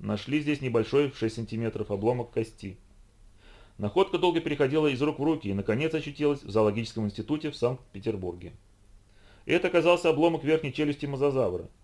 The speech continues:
Находка редкостная, поскольку сделана в синомарских отложениях. Сформировавшихся в самом начале позднемеловой эпохи. Кость принадлежала древнейшему из всех известных мозазавров. Он плавал в Русском море девяносто пять миллионов лет назад.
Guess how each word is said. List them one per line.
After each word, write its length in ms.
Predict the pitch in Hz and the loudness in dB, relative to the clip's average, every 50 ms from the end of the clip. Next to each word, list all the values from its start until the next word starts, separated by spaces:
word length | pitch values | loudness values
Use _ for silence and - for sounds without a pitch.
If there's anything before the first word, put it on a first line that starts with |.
| - | -16
Находка 380 | - 87 - 123 147 151 - 170 | -14 -4 0 0 0 2 2 2
редкостная, 560 | 160 170 165 160 - 104 - - 95 82 - - - - - - | 2 2 2 0 -2 -8 -10 -10 -12 -12 -14 -16 -20 -20 -16 -12
поскольку 360 | - 98 - 139 131 - 120 | -10 -2 2 2 2 2 0
сделана 520 | 107 92 107 143 156 165 156 151 147 143 - - - | -4 2 6 8 8 8 6 4 -4 -6 -8 -14 -16
в 60 | - | -10
синомарских 580 | - 104 107 104 110 135 143 143 - 151 139 135 | -6 -4 -2 0 0 0 0 0 -2 -6 -4 -4
отложениях. 600 | 123 - 123 131 117 98 92 90 87 85 87 87 - _ _ _ - - - _ _ _ _ - _ _ - | -2 0 2 2 2 0 -2 -4 -6 -10 -14 -18 -20 _ _ _ -20 -20 -20 _ _ _ _ -20 _ _ -4
Сформировавшихся 720 | - 110 107 107 101 101 104 139 160 156 - 160 156 170 | -2 -2 0 2 2 4 6 6 4 4 2 -2 -2 -2
в 40 | - | 0
самом 240 | - 160 156 151 143 | 2 4 4 4 2
начале 340 | 139 131 - 143 139 135 131 | 0 0 2 2 2 2 0
позднемеловой 720 | 135 113 110 107 110 104 104 104 101 101 107 131 143 143 143 | -2 -2 -4 -2 -2 0 2 2 4 4 4 4 4 2 0
эпохи. 500 | - 117 - - 98 95 87 - - - - - _ _ - - - _ | -6 -8 -4 0 0 0 0 -2 -12 -18 -20 -20 _ _ -20 -20 -16 _
Кость 200 | - 160 185 180 | 0 0 0 0
принадлежала 520 | - 165 170 165 160 165 156 175 165 160 156 | 0 -2 -2 0 0 0 2 4 2 2 2
древнейшему 580 | 147 131 127 113 147 165 170 165 - 156 151 | 2 -2 -2 0 0 -2 -2 -2 -4 -4 -4
из 60 | 151 143 | -4 -4
всех 260 | - 156 156 151 131 | -2 -2 -2 -2 -2
известных 420 | 117 104 120 131 131 - 120 - | -4 -2 -2 -2 -2 -4 -6 -4
мозазавров. 560 | 110 113 117 120 107 113 110 104 92 85 87 - - - - - - - - | -2 2 2 2 4 2 0 0 0 -4 -8 -12 -18 -20 -20 -20 -20 -12 -6
Он 180 | - 151 170 165 | -2 -2 -2 -2
плавал 340 | - 151 151 156 151 151 139 | 2 4 6 6 6 6 4
в 60 | 127 | 2
Русском 300 | 143 147 - - 135 131 | 0 -2 0 -2 -2 -2
море 240 | 135 135 131 123 123 | 0 2 2 2 2
девяносто 460 | 104 101 101 101 104 101 - - 101 | 0 0 0 0 0 -2 -2 -2 -2
пять 220 | - 131 139 139 | 2 2 0 0
миллионов 380 | 120 110 98 104 101 98 98 92 | 0 -2 0 0 0 0 -2 -2
лет 160 | 107 123 127 | -4 -4 -2
назад. 400 | 117 107 92 87 90 90 - - | -4 -4 -2 -2 -2 -2 -4 -6